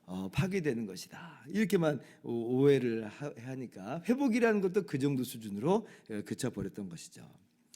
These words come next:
아, 그러나 그런 일들은 예표에 불과했던 겁니다. 자신들이 바벨론 제국에서 멸망하게 된 것은요,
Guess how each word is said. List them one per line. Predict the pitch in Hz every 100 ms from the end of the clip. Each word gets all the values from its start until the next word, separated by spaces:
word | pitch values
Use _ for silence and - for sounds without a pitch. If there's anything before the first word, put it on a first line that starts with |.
| - _
아, | -
그러나 | 95 139 127 135 196 - -
그런 | - 143 143
일들은 | 120 139 131
예표에 | 127 135 165 151
불과했던 | - 113 110 104 - 123
겁니다. | 78 - - _ _ _ _ _
자신들이 | - 131 139 139 131 127 - -
바벨론 | - 127 143 139
제국에서 | 135 123 127 123 117 113 110 123 120 - _ -
멸망하게 | 117 127 143 135 123
된 | 120 110
것은요, | 101 98 139 175